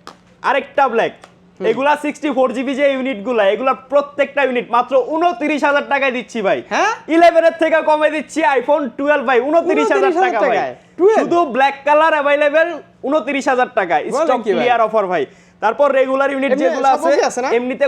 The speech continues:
Speaker 1: কোনোটার কোনো, কোনো প্রকার ইস্যু নাই। হয়তো
Speaker 2: হুম।
Speaker 1: ব্যাটারি হেলথ কম থাকতে পারে, যেমন হচ্ছে এইটটি ওয়ান, এইটটি থ্রি, সেভেন্টি নাইন, এরকম ব্যাটারি হেলথ
Speaker 2: আসলে
Speaker 1: থাকতে পারে।
Speaker 2: এইখানে
Speaker 1: কিন্তু
Speaker 2: এত, এত
Speaker 1: ম্যাক্সিমাম
Speaker 2: ফোন।
Speaker 1: ইউনিটই হচ্ছে আপনার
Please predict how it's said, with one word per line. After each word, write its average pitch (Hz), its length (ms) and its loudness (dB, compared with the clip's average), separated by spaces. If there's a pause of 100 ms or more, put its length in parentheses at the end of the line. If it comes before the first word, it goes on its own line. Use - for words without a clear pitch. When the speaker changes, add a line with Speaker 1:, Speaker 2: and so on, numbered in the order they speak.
(120)
Speaker 1:
কোনোটার 285 440 2
কোনো, 262 160 4 (380)
কোনো 269 220 2
প্রকার 262 200 -2 (160)
ইস্যু 233 140 -8
নাই। 190 140 -2
হয়তো 180 300 -2
Speaker 2:
হুম। 220 60 0
Speaker 1:
ব্যাটারি 202 320 0
হেলথ 208 180 -4
কম 214 100 -2
থাকতে 208 280 -6
পারে, 196 200 -4
যেমন 190 180 -6
হচ্ছে 196 260 -6 (320)
এইটটি 214 180 -4
ওয়ান, 214 380 0
এইটটি 202 280 -2
থ্রি, 220 100 -6 (100)
সেভেন্টি 214 260 -4
নাইন, 208 200 -6
এরকম 285 440 0
ব্যাটারি 240 300 0
হেলথ 247 100 2
Speaker 2:
আসলে 247 180 -4
Speaker 1:
থাকতে 285 220 2
পারে। 190 140 0 (280)
Speaker 2:
এইখানে 285 280 -2
Speaker 1:
কিন্তু 294 180 -4
Speaker 2:
এত, 311 300 0
এত 262 280 0
Speaker 1:
ম্যাক্সিমাম 277 540 0
Speaker 2:
ফোন। 294 80 -4
Speaker 1:
ইউনিটই 294 280 -4
হচ্ছে 269 320 0
আপনার 277 360 0